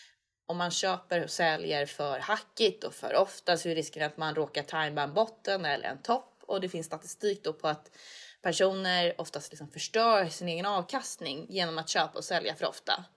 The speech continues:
Och för att man gör det mest på känsla. Eh, och det är ju dumt att liksom få lite färre procent i avkastning bara för att du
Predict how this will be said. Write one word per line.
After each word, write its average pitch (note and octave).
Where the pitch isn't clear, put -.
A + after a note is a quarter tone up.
Och F3+
för F#3
att E3+
man F3
gör E3+
det D#3
mest -
på F3
känsla. F3+
Eh, F3
och -
det G#3+
är G#3+
ju F#3+
dumt F3+
att D#3+
liksom D3+
få F#3
lite E3
färre E3+
procent F#3
i F3
avkastning E3
bara D#3
för D#3+
att D#3+
du D3+